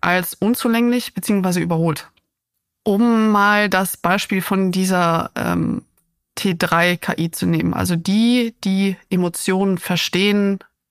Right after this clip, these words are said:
könnte und auch Emotionen vielleicht zeigen könnte. Das Problem beim Turing-Test ist unter anderem,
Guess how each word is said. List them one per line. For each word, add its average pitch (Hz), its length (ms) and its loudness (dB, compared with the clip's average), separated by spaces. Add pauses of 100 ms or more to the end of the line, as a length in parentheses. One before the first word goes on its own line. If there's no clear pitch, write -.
(140)
könnte 196 500 0
und 180 160 -2
auch 170 240 -2
Emotionen 175 580 0
vielleicht - 320 -4
zeigen 170 320 0
könnte. 170 400 -4 (2250)
Das 208 160 0
Problem 269 360 2
beim 262 160 4
Turing-Test 220 600 0
ist - 140 -4
unter 247 300 2
anderem, 226 420 0